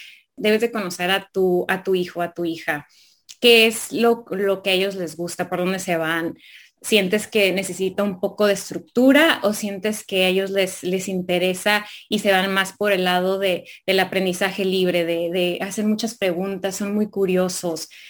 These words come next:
este, quieren saber más, pero de una manera diferente, no de estar sentados y, y viendo o leyendo, que no tiene nada de malo, pero si tú ves a tu hijo que es el que le gusta estar,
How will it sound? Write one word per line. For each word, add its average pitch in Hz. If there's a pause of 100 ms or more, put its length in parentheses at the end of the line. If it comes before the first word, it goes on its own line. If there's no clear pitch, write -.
(140)
este, 185 (840)
quieren 233
saber 214
más, 214
pero 190
de 214
una 240
manera 208
diferente, 185
no 202
de 208
estar 208
sentados 190
y, 170
y 180
viendo 185 (240)
o 208
leyendo, 214
que 214
no 208
tiene 214
nada 202
de 180
malo, 190
pero 185
si 185
tú 190
ves 190
a 190
tu -
hijo 190
que 185
es 180
el 180
que 190
le 196
gusta 175
estar, 185